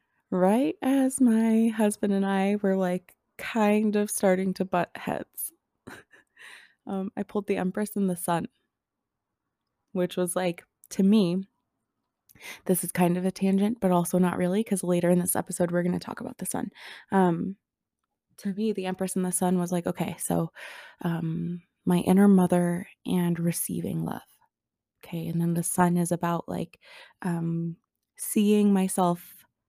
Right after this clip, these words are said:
and, like, the truth as it is, like, really being awake to what is being illuminated to, um, the most raw, organic piece of the truth of, of what's coming up. Um, so it's, like, my m-, inner child and my inner mother.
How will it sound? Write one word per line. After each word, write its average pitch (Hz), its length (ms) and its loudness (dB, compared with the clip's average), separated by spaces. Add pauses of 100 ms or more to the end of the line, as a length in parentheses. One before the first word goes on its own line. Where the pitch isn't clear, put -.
(320)
and, 180 240 0
like, 175 160 -4
the 175 100 2
truth - 580 -2 (360)
as 196 280 4
it 196 140 4
is, 180 400 0
like, 180 160 -4
really 180 200 0
being 180 220 2
awake 175 420 -2
to 175 180 -2
what 170 140 4
is 175 100 -2
being 180 180 4
illuminated 175 600 0
to, 180 400 -6 (500)
um, 175 460 -4 (300)
the 175 100 2
most 175 540 0 (360)
raw, 170 540 0 (440)
organic 180 680 0
piece - 280 -2
of 175 320 -8
the 180 100 -2
truth - 500 -10
of, - 220 -6 (300)
of - 160 -6 (400)
what's 185 200 0
coming 175 300 0
up. - 240 -8 (180)
Um, 175 420 2 (300)
so - 140 2
it's, 180 80 0
like, 190 100 4
my 180 120 2
m-, 180 240 0
inner 202 200 6
child 170 400 0
and 165 160 -4
my 165 100 -4
inner 160 260 -4
mother. 160 300 -8